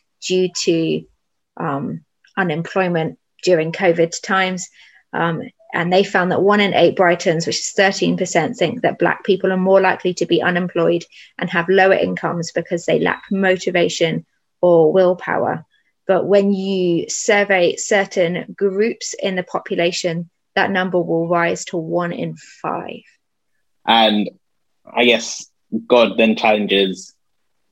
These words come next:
Speaker 2: Peter's thoughts. And I was like, "Okay, I'm gonna use that to challenge the way people that will be hearing this think about their own prejudices." And I know later on in the ser-,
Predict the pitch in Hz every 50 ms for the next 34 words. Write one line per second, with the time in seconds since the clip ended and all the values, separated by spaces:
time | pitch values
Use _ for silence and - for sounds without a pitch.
0 | _ _ _ _ _ _ _ _ - 226 - - 196 - - - - - - -
1 | - - - _ _ - - - 98 95 95 92 90 90 87 - - _ _ _
2 | _ _ _ _ - - 104 98 95 95 95 95 98 - - 92 92 90 - -
3 | _ _ - - - _ - 104 107 104 101 98 101 104 98 95 107 98 92 -
4 | - 92 - 107 95 92 90 87 82 - - - 92 92 95 90 90 - - 104
5 | 92 - - 98 90 87 87 85 - _ _ _ _ _ _ _ _ _ _ _
6 | _ _ _ _ _ _ _ _ _ _ - - 85 - 92 - - - 110 95
7 | 87 82 85 - - - - - - _ _ _ _ _ _ _ _ _ _ _
8 | - - - 160 - - - - - - 92 - 92 95 95 104 104 98 - -
9 | 92 90 - 85 - - - 90 87 - - 90 87 90 90 90 87 87 95 95
10 | 95 98 98 92 87 90 98 95 95 - - - - - -